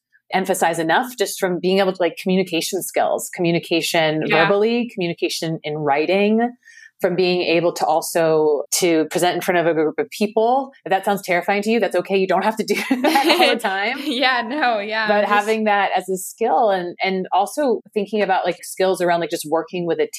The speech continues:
Speaker 1: team. I am working with, like, collaborating. Like, I am collaborating with people from all different backgrounds and all different parts of the world. And it's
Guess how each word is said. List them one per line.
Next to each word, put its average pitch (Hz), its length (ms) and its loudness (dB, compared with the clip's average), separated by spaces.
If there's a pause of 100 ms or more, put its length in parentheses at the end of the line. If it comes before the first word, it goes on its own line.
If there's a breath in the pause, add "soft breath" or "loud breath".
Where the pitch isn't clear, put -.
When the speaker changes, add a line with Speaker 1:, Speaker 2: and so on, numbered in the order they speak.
Speaker 1:
team. - 420 -12 (400 loud breath)
I 156 100 0
am 160 180 2
working 165 580 -2
with, 160 460 2
like, 160 180 0
collaborating. 151 760 0
Like, 151 120 -2 (100)
I 175 120 4
am 180 160 0 (120)
collaborating 151 920 0
with 151 260 0 (240)
people 160 300 -4 (100)
from 147 360 0
all 165 180 2
different 151 320 -6
backgrounds 139 560 -2
and 147 60 -4
all 151 120 2
different 151 380 -4
parts 143 240 -6
of 143 80 -12
the 139 100 -2
world. 156 540 2 (520 loud breath)
And 160 420 0
it's 160 180 -2